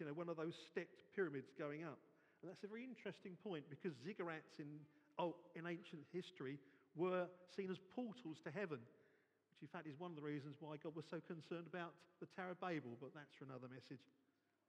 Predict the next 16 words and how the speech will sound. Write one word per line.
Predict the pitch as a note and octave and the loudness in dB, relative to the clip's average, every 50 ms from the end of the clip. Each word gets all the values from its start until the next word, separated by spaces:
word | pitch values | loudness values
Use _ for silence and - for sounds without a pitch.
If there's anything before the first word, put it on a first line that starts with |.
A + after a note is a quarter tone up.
| _ _ _ _ _ _ _ _ _ _ _ _ _ _ _ _ _ _ _ _ _ _ _ _ _ _ _ _ _ _ _ _ _ _ _ _ _ _ _ _ _ _ _ _ _ _ _ _ _ _ _ _ _ _ _ _ _ _ _ _ _ _ _ _ _ _ _ _ _ _ _ _ _ _ _ _ _ - | _ _ _ _ _ _ _ _ _ _ _ _ _ _ _ _ _ _ _ _ _ _ _ _ _ _ _ _ _ _ _ _ _ _ _ _ _ _ _ _ _ _ _ _ _ _ _ _ _ _ _ _ _ _ _ _ _ _ _ _ _ _ _ _ _ _ _ _ _ _ _ _ _ _ _ _ _ -4
So | - G#3+ | -4 -2
he | A#3 F3 - - | -2 -4 -4 -6
sleeps | B3+ B3 F3+ C#3+ - - | -6 -6 -6 -6 -8 -8
and | F3+ F#3 | -8 -8
he | D#3+ - | -4 -4
sees | F#3 F3+ F3 - | -4 -4 -2 -2
this | E3+ D3+ - - - - | -4 -6 -6 -8 -10 -8
stairway | - G3+ G3+ G3+ G3 C#3+ - - G2+ G#2+ A2+ - _ _ _ _ _ _ _ _ _ _ _ _ _ _ _ _ _ - - - - | -6 -4 -2 -2 -4 -4 -6 -8 -10 -12 -16 -16 _ _ _ _ _ _ _ _ _ _ _ _ _ _ _ _ _ -20 -20 -18 -6
spanning | - - F3 F3+ F#3 G3 G3 F#3 D#3+ - - | -2 0 0 2 2 0 -2 -4 -6 -4 -2
from | F3 F3 D#3+ D#3 D#3 D#3 C#3+ - - - - - - | 0 2 2 2 0 -4 -6 -10 -14 -20 -20 -12 0
heaven | - F3+ F3+ E3 E3+ D#3+ D3+ - - | 4 4 4 4 4 0 -4 -4 -2
to | D#3+ F3 | 0 2
earth | F3 D#3 B2+ A#2+ B2 - - - - - - _ _ _ _ _ _ _ _ _ G3+ | 4 4 4 2 0 -4 -6 -12 -20 -20 -20 _ _ _ _ _ _ _ _ _ -2
with | E3 D#3+ F3+ | 0 2 2
angels | G3 G#3+ G#3 G3 F3 F#3 F3 D#3+ | 2 2 2 2 2 2 0 0
ascending | E3 D#3+ - - - F#3+ F#3+ F#3+ F#3 F#3+ F#3+ F#3 F#3 F3+ | -2 -6 -4 0 2 2 2 2 4 4 4 4 4 0